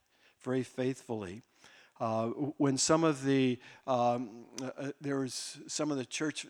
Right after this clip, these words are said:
uh, fathers reported what was said to an emperor one time. He says, "Those Christians are truly people who love one another. Uh, they, there's nobody like them in, a, in all of our realm."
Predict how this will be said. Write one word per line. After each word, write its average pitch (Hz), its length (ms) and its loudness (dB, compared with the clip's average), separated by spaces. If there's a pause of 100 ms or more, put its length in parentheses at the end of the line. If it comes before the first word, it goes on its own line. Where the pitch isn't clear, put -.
uh, 135 260 -2
fathers 139 540 2
reported 127 640 -2 (380)
what 143 140 0
was 135 120 -2
said 131 300 0
to 120 260 -2
an 117 180 -4
emperor 135 440 0
one 120 240 -2
time. 120 380 -2
He 120 100 -2
says, 120 400 -4 (260)
"Those 127 220 -2
Christians 131 720 -4
are 120 180 -4
truly 139 400 -4
people 127 380 -4
who 110 120 -12
love 127 300 -6
one 117 160 -4
another. 107 400 -6 (380)
Uh, 113 180 -4
they, 135 440 -4 (760)
there's 131 240 4
nobody 156 420 6
like 143 360 0
them 107 220 -6 (120)
in, 113 80 -6
a, 113 120 -8 (100)
in 113 200 -8
all 131 180 -6
of 135 140 -6
our 123 160 -4
realm." 120 540 -10